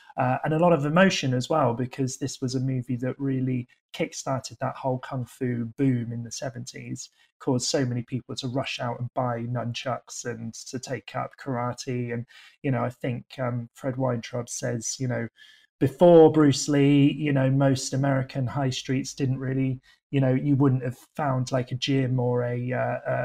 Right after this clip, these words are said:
a, a dojo there. And then as soon as Enter the Dragon comes out, that then becomes, you know, a huge, a huge thing. So I think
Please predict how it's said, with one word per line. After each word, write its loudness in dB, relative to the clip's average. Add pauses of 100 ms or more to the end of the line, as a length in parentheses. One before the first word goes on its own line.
(140)
a, -4
a -2
dojo 0
there. -4
And -4
then -2
as -4
soon -2
as -2
Enter -4
the -14
Dragon -4
comes -10
out, -4
that -6
then -8
becomes, -14
you -18
know, -8
a -8
huge, -14
a -10
huge -14
thing. -8
So -10
I -6
think -8